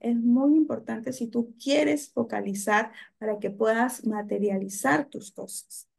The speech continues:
Hay uno de los, de, de las frases que a mí me gusta mucho que dicen, "El hombre inteligente, el re-, el hombre realmente inteligente sabe dónde direcciona su energía sexual". Porque si no,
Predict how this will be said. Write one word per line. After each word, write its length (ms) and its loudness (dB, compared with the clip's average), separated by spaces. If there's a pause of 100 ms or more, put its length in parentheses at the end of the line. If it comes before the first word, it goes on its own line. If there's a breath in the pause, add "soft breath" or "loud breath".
(120)
Hay 320 8
uno 200 8
de 160 6
los, 560 0
de, 680 -2
de 100 -2
las 140 0
frases 240 -2
que 80 -6
a 40 0
mí 100 -4
me 100 4
gusta 300 -2
mucho 360 0
que 100 -2
dicen, 480 -2
"El 220 0
hombre 500 2
inteligente, 1120 -2
el 80 -4
re-, 180 0
el 120 0
hombre 280 0
realmente 560 2
inteligente 880 -4 (380)
sabe 380 -2
dónde 260 0
direcciona 920 -2 (100)
su 240 -2
energía 380 -4
sexual". 420 -18 (320)
Porque 720 4
si 220 -4
no, 420 4